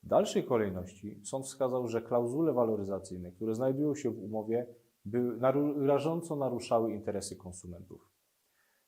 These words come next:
Przechodząc do tego, co jest najważniejsze dla klientów mojej kancelarii, to to, ile uzyskali w toku tego postępowania. Biorąc pod uwagę, że kredyt już jest spłacony,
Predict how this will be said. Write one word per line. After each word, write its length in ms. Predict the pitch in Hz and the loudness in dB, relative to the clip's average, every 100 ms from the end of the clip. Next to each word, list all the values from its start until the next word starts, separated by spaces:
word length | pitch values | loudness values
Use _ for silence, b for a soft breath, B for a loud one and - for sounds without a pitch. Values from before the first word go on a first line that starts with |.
| _ | _
Przechodząc 520 | - 117 202 226 185 | -2 0 0 0 -4
do 80 | 156 | -2
tego, 240 | 175 170 | 0 0
co 140 | 160 143 | -2 -2
jest 100 | 120 | 4
najważniejsze 640 | 156 190 151 120 107 104 | 6 6 4 2 -2 -4
dla 160 | 95 90 | -4 -4
klientów 380 | - 92 90 | -6 -10 -10
mojej 200 | 90 90 | -10 -10
kancelarii, 680 | 90 90 - 92 90 98 110 - _ | -10 -10 -10 -10 -8 -10 -12 -18 _
to 80 | - | -6
to, 360 | - 135 131 - | 2 2 2 -2
ile 220 | 175 170 | 0 2
uzyskali 600 | 160 139 139 - 131 127 | 2 -2 -4 0 0 0
w 60 | 120 | -2
toku 240 | 117 117 | -4 -4
tego 220 | 113 98 101 | -4 -4 -6
postępowania. 760 | 98 - 92 92 90 85 - - _ _ _ 92 | -8 -10 -10 -10 -12 -14 -18 -20 _ _ _ -2
Biorąc 280 | 113 147 | 0 2
pod 160 | 151 135 | 0 -4
uwagę, 420 | 120 131 147 139 | 0 0 0 -2
że 220 | 110 107 101 | -2 -6 -4
kredyt 460 | - 127 143 - 87 | -2 0 -2 -6 -8
już 380 | 95 147 196 135 | -4 -2 -2 -4
jest 220 | - - | -6 -8
spłacony, 640 | - 98 - 92 95 131 | -6 -6 -6 -6 -6 -10